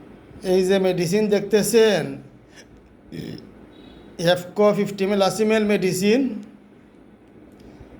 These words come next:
এই মেডিসিনটাই হোমিওপ্যাথিতে সর্বশ্রেষ্ঠ এবং সর্বোৎকৃষ্ট মেডিসিন। তো মেডিসিন প্রয়োজনের অতিরিক্ত আনা হয়েছে,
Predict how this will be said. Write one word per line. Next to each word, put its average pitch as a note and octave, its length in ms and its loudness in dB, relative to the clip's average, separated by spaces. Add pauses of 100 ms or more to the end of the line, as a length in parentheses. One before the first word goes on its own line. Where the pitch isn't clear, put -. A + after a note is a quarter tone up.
(140)
এই G#3+ 260 4
মেডিসিনটাই G#3 560 2
হোমিওপ্যাথিতে F#3 760 0
সর্বশ্রেষ্ঠ F#3+ 720 -2
এবং G3 240 0
সর্বোৎকৃষ্ট G3 640 -4
মেডিসিন। C3+ 440 -4 (3500)
তো C4 140 2
মেডিসিন A#3 440 2
প্রয়োজনের A3+ 440 4
অতিরিক্ত A3 360 -2
আনা F#3+ 280 2
হয়েছে, E3+ 460 -2